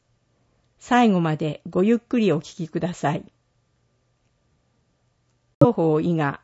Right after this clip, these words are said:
五月号。四、今月の表紙は、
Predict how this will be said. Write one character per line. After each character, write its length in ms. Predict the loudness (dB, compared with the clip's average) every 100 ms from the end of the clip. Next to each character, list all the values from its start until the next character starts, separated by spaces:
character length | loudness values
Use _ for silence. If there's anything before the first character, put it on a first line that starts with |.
| -4
五 140 | 0
月 320 | 2 0 -2
号。 300 | -4 -4 -8 _ _ _ _ _ _ _ _ _ _ _ _ _
四、 280 | -12 -10 -10 -14 _ _ _ _ _ _ _ _ _
今 220 | 0 4 4
月 260 | 2 2
の 160 | 0 2
表 280 | 2 0 0
紙 100 | -2
は、 240 | -2 -4